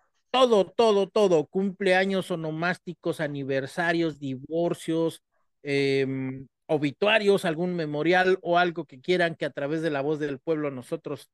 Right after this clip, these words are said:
difundamos, no olviden dejarlo en los comentarios o a través de los correos electrónicos contacto arroba X H T W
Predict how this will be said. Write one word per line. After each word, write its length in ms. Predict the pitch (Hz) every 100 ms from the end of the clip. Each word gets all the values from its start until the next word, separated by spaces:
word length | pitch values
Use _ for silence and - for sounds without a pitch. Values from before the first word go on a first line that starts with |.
| -
difundamos, 720 | 147 - 120 139 202 240 196
no 100 | 190
olviden 340 | 180 185 180
dejarlo 380 | 151 - 170 175
en 80 | 160
los 140 | 135 -
comentarios 720 | 131 127 120 175 208 240 - - - _ _ -
o 120 | -
a 80 | 254 -
través 360 | 202 185 220
de 120 | 196 165
los 240 | 196 -
correos 360 | 165 156 180 190
electrónicos 680 | 180 131 165 175 175 185 -
contacto 640 | 139 135 - 190 - 196 -
arroba 560 | 151 160 180 185 185
X 400 | 180 180 - 156
H 220 | 175 - 160
T 100 | 156
W 240 | 170